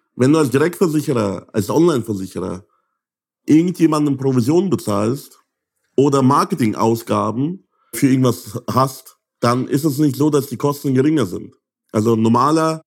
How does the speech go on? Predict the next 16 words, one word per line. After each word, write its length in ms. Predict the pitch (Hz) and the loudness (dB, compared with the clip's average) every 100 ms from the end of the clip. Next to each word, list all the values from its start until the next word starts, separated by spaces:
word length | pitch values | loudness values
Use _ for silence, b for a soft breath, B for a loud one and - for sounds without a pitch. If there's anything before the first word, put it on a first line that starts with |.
| _ | _
Versicherer 440 | - 120 160 165 147 | 0 2 2 0 0
bezahlt 320 | 120 123 113 | 0 -2 0
seinen 180 | 107 92 | -2 -2
Außendienst, 760 | 117 - 175 160 175 185 - | -2 -4 -6 -4 -2 -4 -4
der 80 | 110 | -2
hat 140 | 110 | -2
seine 480 | - 104 104 101 98 | -2 -2 -2 -2 -4
Kosten 360 | - 170 170 151 | -2 -2 0 0
dann 160 | 123 110 | 0 0
wie 80 | |
Provision, 520 | 104 107 101 147 156 147 | -2 -2 0 2 0 0
Verwaltung, 640 | 127 120 123 123 120 117 | 0 0 0 -2 -2 -2
Betreuung 480 | 104 113 123 123 120 | -2 0 0 0 -4
und 120 | 87 | -6
so 80 | 98 | -2
weiter. 380 | 123 156 190 | -2 -2 -8